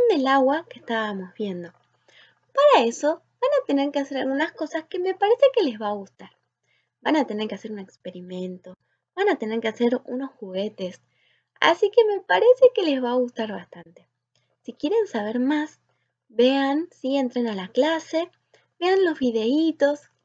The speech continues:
sí, vamos a estar trabajando con Buscando a Dory. Saben que hay un, el videito que viene después, capaz los pongo un poco tristes. A mí me puso triste también.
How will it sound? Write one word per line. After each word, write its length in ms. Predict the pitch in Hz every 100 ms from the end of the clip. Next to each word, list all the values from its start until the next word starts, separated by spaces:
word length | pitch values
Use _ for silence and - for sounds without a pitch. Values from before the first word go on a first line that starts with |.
| -
sí, 120 | 294
vamos 200 | 285 269
a 40 |
estar 200 | 254 247
trabajando 520 | 247 - 226 233 226 214
con 200 | 202 196
Buscando 400 | - 214 202 196
a 60 |
Dory. 440 | 202 233 240 226 - _ _ - - _ _ _
Saben 380 | - 403 403
que 120 | 381 359
hay 720 | 359 _ _ _ _ - 466
un, 260 | 494 466 453 -
el 180 | 330
videito 380 | 330 349 440 539 508
que 80 | 311
viene 240 | 269 262
después, 480 | 277 339 214 214 - _ _ _ _ _ _ _ _
capaz 280 | 381 415 508 523
los 120 | 466 -
pongo 260 | 294 302
un 120 | 294
poco 300 | 277 262 254
tristes. 500 | - 190 - - _ _ _ _ - -
A 100 | 240
mí 120 | 277 508
me 120 | 480
puso 240 | 226 - 202
triste 340 | 294 320 214
también. 400 | - 185 180